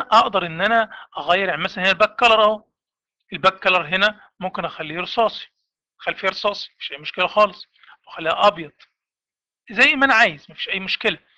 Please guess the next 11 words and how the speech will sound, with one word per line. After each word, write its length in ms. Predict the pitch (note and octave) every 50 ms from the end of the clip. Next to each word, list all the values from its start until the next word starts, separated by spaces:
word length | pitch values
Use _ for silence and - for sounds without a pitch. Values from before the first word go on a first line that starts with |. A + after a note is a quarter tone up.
| _ _
حسب 460 | - - G3+ G#3+ - - A3+ A3 -
ما 140 | D#3 E3 E3
انا 120 | F#3 G3 G3
عايز 480 | D#3+ C#3 D#3 E3+ F#3+ G#3 G#3 - -
في 160 | - - -
الشغل 280 | E3+ D#3+ - G#3+ G#3 F#3
بتاعي. 280 | - - F3 C#3+ - - _ - - - - _
فممكن 340 | - F#3 F#3 C4 C4+ - C#4
انا 100 | C#4 C#4+
اغير 220 | C#4 C4+ C#4 C#4+ C#4
البروبرتيز 920 | C4 G3 A#3 A#3 B3 A#3+ - - - - E3 C#3+ - - - - - _